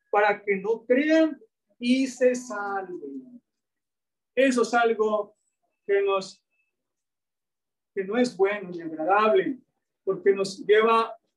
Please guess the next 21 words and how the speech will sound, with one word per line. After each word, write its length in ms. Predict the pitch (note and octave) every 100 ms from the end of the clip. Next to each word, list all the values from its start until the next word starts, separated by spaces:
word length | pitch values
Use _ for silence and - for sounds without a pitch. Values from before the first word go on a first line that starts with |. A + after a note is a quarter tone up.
| _ -
a 60 | G#3
una 160 | A3+
situación 760 | A#3 G#3+ G#3 - A3 A3+ A3+ _ _ _ _
difícil, 720 | F#3+ F#3 G3+ G#3 - - B3 _ _ _ _ -
a 60 |
una 120 | G#3+
situación 800 | G3+ - F#3 - G#3 A3+ A#3+ - _ _ _ _ -
que 340 | G#3 G#3 G#3+ - - B3+ -
no 160 | F#3 A3
estamos 480 | - A3 G#3+ G#3+ G3
agradando 800 | F3 F3 F#3 F#3 F#3+ G3 - _ _ _ -
a 140 | F#3+
nuestro 400 | F3+ F3 - D#3+
Dios. 500 | C3+ B2 - _ _ _ - D3+ -
Por 140 | G#3+
eso, 520 | B3+ B3+ B3+ A#3+ A#3 - _ _
hermanos, 760 | D#3+ F#3+ A3 B3 B3 A#3+ - _ _ -
debemos 420 | G3+ C4+ C#4 A#3+
de 100 | G3+
saber 520 | G3+ G3 A3 A#3 - _ _ _ -
que 380 | G#3+ A3 A3